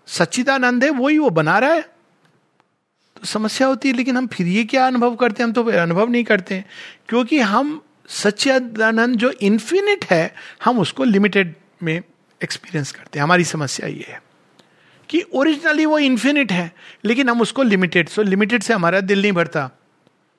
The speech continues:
तो हम फिर इग्नोरेंस में क्या होता है, "अच्छा, ये वाला सच्चिदानंद तो ठीक है, हमको वो वाला भी चाहिए, ये वाला भी चाहिए,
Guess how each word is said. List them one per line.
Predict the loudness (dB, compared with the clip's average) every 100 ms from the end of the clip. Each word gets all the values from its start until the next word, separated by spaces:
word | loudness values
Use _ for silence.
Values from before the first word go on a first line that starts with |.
| _ _ _ -2
तो |
हम | 0 0 -2 -10 -6
फिर | -2 -2
इग्नोरेंस | -2 -2 0 0 0
में | -2
क्या | 0
होता | 0 0 0
है, | 0 -4 _ _ _ _ _ _ _ _ -10
"अच्छा, | -8 -2 0
ये | 2 2
वाला | 2 0
सच्चिदानंद | 0 -2 -2 0 0 0 -2
तो | -4
ठीक | -2 -2
है, | -2 -6 -8 _ _ _ -6
हमको | -4 0
वो | 0 2
वाला | 2 2
भी | 0
चाहिए, | -2 -4 -4 -6 -10 _ _ -20 _ _ _ _ _ _ _ _ _ _ _ _ _ _ -4
ये | 0
वाला | 2 2
भी | 0 -2
चाहिए, | 0 0 0 -4